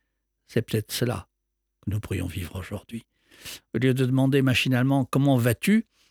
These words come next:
pourquoi ne pas prendre le temps d'écouter réellement la réponse ? Au lieu de traverser une journée en pilote automatique,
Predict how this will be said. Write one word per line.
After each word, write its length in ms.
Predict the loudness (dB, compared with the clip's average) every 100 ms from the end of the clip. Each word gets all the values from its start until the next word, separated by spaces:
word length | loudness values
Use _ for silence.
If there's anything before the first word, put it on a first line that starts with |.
| _ -6
pourquoi 260 | -4 0
ne 120 | 0 0
pas 180 | -2
prendre 360 | -4 -4 -2 -2
le 140 | -2
temps 220 | -4 -4 -4
d'écouter 720 | -4 -6 -8 -6 -6 -2 -2
réellement 480 | 0 -2 -2 -4 -4
la 100 | -8
réponse ? 720 | -12 -16 -16 -14 -12 -12 -14 _ _ _ _ _ -18 -4
Au 80 | 0
lieu 120 | 2
de 120 | 0
traverser 460 | 0 0 0 0 0
une 120 | 0
journée 320 | 0 0 0
en 80 | 0
pilote 380 | -2 -2 0 -2
automatique, 640 | -2 -2 -2 0 -4